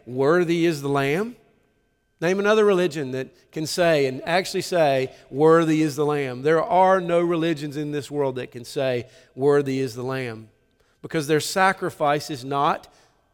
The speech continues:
fully God, fully man. And so if it is not the case, then they sacrif-, then they, then they forfeit the power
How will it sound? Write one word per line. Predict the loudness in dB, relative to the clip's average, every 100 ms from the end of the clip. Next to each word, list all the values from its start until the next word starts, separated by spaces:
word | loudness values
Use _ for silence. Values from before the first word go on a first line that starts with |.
| _ _ _ _
fully | _ -20 0 4 4 2
God, | 0 -2 -2 -2 -4 -10 _ _ _ _ _ _ _ _ _ _ _ _ _ _ _ _
fully | -2 0
man. | 2 0 0 -6 -18 _ _ _ _ _ _ _ -18
And | -8
so | -2 -2
if | -2
it | -6
is | -4
not | 2 2 0
the | -6
case, | -2 0 -2 -6 -14 -18 _ -6
then | -2
they | -2 -4
sacrif-, | -6 -2 0 0 -8 -12 -4
then | -2
they, | -2 -4
then | -6
they | -6
forfeit | -8 -8 0 0 0 -6 -8 -10 -20 -18
the | -14
power | -10 0 2 4 2 0